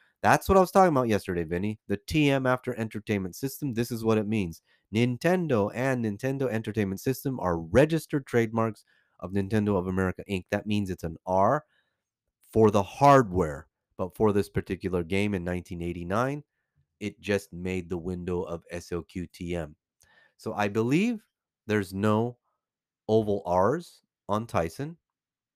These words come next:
There's a round S O Q, there's orange bullets, and then there's white bullets, which would be earlier. And if you look at the pop report, you got over half of them are ovals. So looking at that, I would never invest in an oval,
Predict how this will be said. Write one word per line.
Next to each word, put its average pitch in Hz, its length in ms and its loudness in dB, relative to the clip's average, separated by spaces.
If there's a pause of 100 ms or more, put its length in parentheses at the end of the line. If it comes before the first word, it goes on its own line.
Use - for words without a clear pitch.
(140)
There's 95 240 0
a 92 60 -2
round 101 360 2
S 98 160 -2
O 90 80 -4
Q, 131 440 -4 (200)
there's 98 260 -4
orange 101 380 0
bullets, 107 640 -2
and 101 160 -4
then 98 100 0
there's 90 180 -4
white 104 300 0
bullets, 87 340 -2
which 87 220 -12
would 82 140 -10
be 92 180 -8
earlier. 82 460 -4 (1300)
And 104 160 -4
if 101 140 -8
you 101 80 -4
look 117 220 -4
at 107 140 -6
the 92 160 -6
pop - 360 -6
report, 127 560 0
you 107 100 -6
got 98 260 2
over 117 320 2
half 101 260 0
of 87 160 -8
them 87 160 -4
are 82 180 -4
ovals. 82 560 -4 (160)
So - 140 -6
looking 185 320 2
at 123 140 0
that, 95 140 4
I 98 60 4
would 110 160 -2
never 113 220 0
invest 104 340 0
in 98 100 -4
an 92 120 -6
oval, 135 460 0